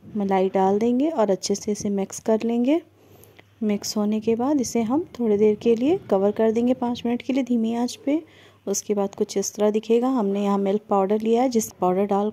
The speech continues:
देंगे। इसके बाद हमने आधा कटोरी चीनी लिया है और थोड़े से ये ड्राई फ्रूट, आप आपके जो भी पसंद हो वो ड्राई फ्रूट डाल सकते हैं और इसे ढककर पकाएंगे। और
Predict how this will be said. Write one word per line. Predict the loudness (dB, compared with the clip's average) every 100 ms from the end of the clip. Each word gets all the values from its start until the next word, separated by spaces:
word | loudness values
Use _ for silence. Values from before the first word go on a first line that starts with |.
| -6
देंगे। | -2 2 2 -2 -10 -20 -20 _ -20
इसके | -14 -2 0
बाद | 2 0
हमने | -2 0 -2 -2 -10 -20 -20 -6
आधा | -4 -4
कटोरी | -4 -4 -4 -4 -6
चीनी | -2 -2 0
लिया | 0 0 0
है | -2 -4 -6 -20 _ -20 -20 -20 -20 _ -20 -20 -18 -10
और | -8 -6 -2
थोड़े | -2 -2
से | -2
ये | -2 0
ड्राई | 2 0
फ्रूट, | 0 -4 -4
आप | -6 -6
आपके | -8 -8 -4 -4 -4 -8
जो | -4 -2
भी | -2
पसंद | -2 -4 -2 -2
हो |
वो | -2 -2
ड्राई | 0 -2
फ्रूट | 0 0
डाल | 0 0
सकते | -2 -6 _ -4
हैं | -2
और | 0 -2
इसे | -2 -2
ढककर | -4 -6 -8 -8 -10 -20 -20 _ _
पकाएंगे। | -6 -2 -2 0 0
और | -2